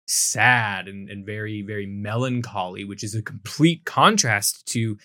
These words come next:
the argumentative and the very, um, obtuse and, and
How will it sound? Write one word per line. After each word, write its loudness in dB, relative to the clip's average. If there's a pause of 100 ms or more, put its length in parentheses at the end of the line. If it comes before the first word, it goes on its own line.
(280)
the 0 (240)
argumentative 4
and -6
the -6 (140)
very, -2 (380)
um, -6 (580)
obtuse 6
and, -6
and -4